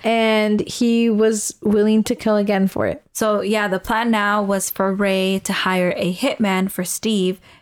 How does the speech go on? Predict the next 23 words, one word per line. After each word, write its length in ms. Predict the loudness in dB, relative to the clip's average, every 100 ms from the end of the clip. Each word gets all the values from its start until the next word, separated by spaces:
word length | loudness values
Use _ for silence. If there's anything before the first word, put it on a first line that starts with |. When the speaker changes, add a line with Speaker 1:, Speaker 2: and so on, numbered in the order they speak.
| _
Speaker 2:
and 200 | -4 -4
kill 240 | -2 -2 -2
these 260 | -4 -4
men. 300 | -6 -6 -8 -10 -6
And 300 | -2 0 0
Ray 480 | 0 2 2 2 -2
ended 300 | -2 -2 0
up 160 | -2 -2
hiring 400 | -2 0 0 0
a 80 |
man 480 | 0 2 2 0 0
who 200 | -2 -2
was 280 | 0 0 0
known 520 | 0 2 0 0 -2 -4 -12 -4
by 120 | 0
the 100 | 0
name 280 | 2 0 -2
Strawberry 800 | -4 -2 -2 -2 -2 -4 -6 -12 -8
to 100 | -4
get 140 | -4
the 100 | -4
job 240 | -4 -4
done. 240 | -4 -6